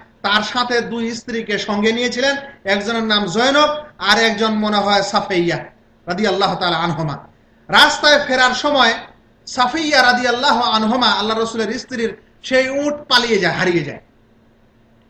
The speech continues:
এরপর জয়নবের কাছে অতিরিক্ত উট ছিল, নিজের বাহনের চাইতেও বেশি। হযরত রাসূল করিম সাল্লাল্লাহু আলাইহি সাল্লাম জয়নবকে বললেন, "জয়নব, তোমার একটা উট সাফিয়াকে দিয়ে দাও, কারণ ওটা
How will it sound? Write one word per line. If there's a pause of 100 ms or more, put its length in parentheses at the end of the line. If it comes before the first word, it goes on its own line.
এরপর
জয়নবের
কাছে
অতিরিক্ত
উট
ছিল,
নিজের
বাহনের (100)
চাইতেও
বেশি। (960)
হযরত
রাসূল
করিম
সাল্লাল্লাহু
আলাইহি
সাল্লাম
জয়নবকে
বললেন,
"জয়নব, (680)
তোমার
একটা
উট
সাফিয়াকে
দিয়ে
দাও,
কারণ
ওটা